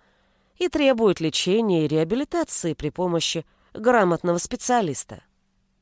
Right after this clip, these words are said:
Частые рецидивы цистита напрямую не являются причиной тазовой боли, о чём мы уже говорили в предыдущих главах. Но у некоторых женщин, особенно тревожных,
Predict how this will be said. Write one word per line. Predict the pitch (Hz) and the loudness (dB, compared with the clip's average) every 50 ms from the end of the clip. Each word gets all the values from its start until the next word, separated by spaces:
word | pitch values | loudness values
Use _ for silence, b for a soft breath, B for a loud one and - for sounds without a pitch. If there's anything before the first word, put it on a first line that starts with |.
| _ _ _ _ _ _ _ _ _ | _ _ _ _ _ _ _ _ _
Частые | - - - 330 302 - - - 285 277 | -2 0 2 2 4 2 2 0 0 0
рецидивы | 262 254 - 262 233 220 269 247 226 | 2 0 0 0 2 2 2 2 2
цистита | 214 - - 220 - - - - 320 - - 247 | 2 2 2 0 0 -2 -2 -2 -2 0 0 0
напрямую | 226 220 - 226 233 226 233 254 269 254 247 247 | 0 0 0 0 0 2 2 2 2 2 2 2
не | 247 254 240 | 2 2 2
являются | 233 247 240 262 269 247 208 175 147 - - 160 | 0 0 2 2 4 4 4 2 2 0 -4 -6
причиной | - 160 156 - - - 170 156 151 | -6 -6 -6 -4 -4 -2 0 0 0
тазовой | 143 - 151 147 127 123 139 139 143 131 | 0 -2 -2 -2 -2 -4 -4 -4 -6 -4
боли, | 143 220 285 277 196 139 - _ _ _ _ _ _ _ _ _ _ _ - | 0 0 2 2 2 -2 -6 _ _ _ _ _ _ _ _ _ _ _ -8
о | - 330 | -8 -6
чём | - - - 247 220 196 | -4 0 2 2 2 2
мы | 185 175 170 165 | 2 2 2 2
уже | 165 160 165 247 277 | 2 0 0 -2 -2
говорили | 202 180 151 151 147 156 165 156 156 b b b b | -2 0 0 0 -2 -2 -2 -4 -4 b b b b
в | - - | -14 -6
предыдущих | - - 302 247 262 208 208 165 - - 202 214 220 | -4 -4 -2 -2 -2 -2 -2 -2 0 -2 -2 -4 -4
главах. | 220 247 262 214 156 117 - - - - _ _ _ _ _ _ _ _ _ _ _ _ _ _ _ _ _ _ _ _ - | -2 0 2 2 2 0 -4 -10 -18 -20 _ _ _ _ _ _ _ _ _ _ _ _ _ _ _ _ _ _ _ _ -4
Но | 175 185 202 202 | 2 4 6 6
у | 202 | 6
некоторых | 208 262 339 - 330 - 226 190 151 135 | 6 4 2 0 -2 -2 0 -2 -2 -2
женщин, | 131 156 147 127 117 - - 113 117 b b b b b b b b b b b | -2 -4 -4 -4 -4 -6 -8 -10 -12 b b b b b b b b b b b
особенно | - 320 - - 339 247 220 190 160 | -4 -2 0 0 0 0 0 0 0
тревожных, | 156 151 151 139 165 233 247 190 147 151 131 - - | 0 0 2 2 4 2 2 2 0 -4 -4 -6 -8